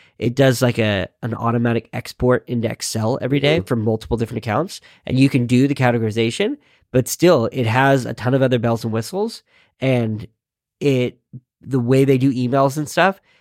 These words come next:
Speaker 1: it's not just, like, boom, bam, bing,
Speaker 2: Yeah.
Speaker 1: right? And I think that would be, I would pay a lot of money if somebody wants to go invent that.
Speaker 2: Yeah. Now, would you track your spending like that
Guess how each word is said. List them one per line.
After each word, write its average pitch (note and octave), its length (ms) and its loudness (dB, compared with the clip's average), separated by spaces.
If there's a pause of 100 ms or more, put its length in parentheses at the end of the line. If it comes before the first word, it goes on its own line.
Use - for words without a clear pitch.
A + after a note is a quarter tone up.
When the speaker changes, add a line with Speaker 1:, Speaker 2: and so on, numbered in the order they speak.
(340)
Speaker 1:
it's C3 240 -2
not C3+ 180 2
just, B2+ 220 -4
like, A2 300 -4 (260)
boom, D3 480 0 (260)
bam, A2+ 460 -2 (180)
bing, G2 360 -6
Speaker 2:
Yeah. G2 100 -4
Speaker 1:
right? B2+ 340 2
And B2 140 -4
I B2 80 2
think D3 280 0
that B2+ 220 0
would B2 160 -2
be, A2 400 -2 (380)
I C#3+ 220 2
would D3+ 180 4
pay C#3 160 2
a B2 60 2
lot B2 180 0
of A#2+ 80 -4
money A2+ 160 -4
if G#2 80 -10
somebody A#2 180 -4
wants A2 160 -6
to - 60 -20
go A2+ 60 -4
invent G2+ 300 -8
that. G2 240 -8
Speaker 2:
Yeah. F#2+ 260 -4 (440)
Now, A2+ 180 4
would G#2+ 200 2
you B2 300 2 (180)
track G2+ 260 -4
your G#2 100 -4
spending G#2 260 -2
like F#2 220 -4
that F2+ 280 -4